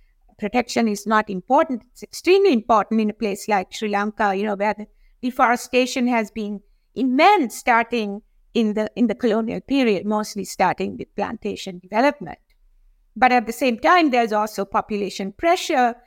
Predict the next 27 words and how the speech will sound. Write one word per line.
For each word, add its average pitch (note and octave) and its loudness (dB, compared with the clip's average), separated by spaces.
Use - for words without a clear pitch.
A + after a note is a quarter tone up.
and A#3 2
the G#3+ -2
need A3+ 0
to, G3+ -2
uh, G3+ -6
uh, G3 -8
for B3 2
resources A3+ -4
for, F3 -4
uh, - -8
people's - -8
livelihood. A#3 0
So C4+ 2
I D4 2
think F#4+ 0
it G4 0
has D#4 2
to C#4 -8
be D4+ 0
a - 0
more C4+ -2
balanced F4+ 2
approach. B3 -4
You B3+ -4
know, A#3 -2
it's A#3 -6
not, D4 4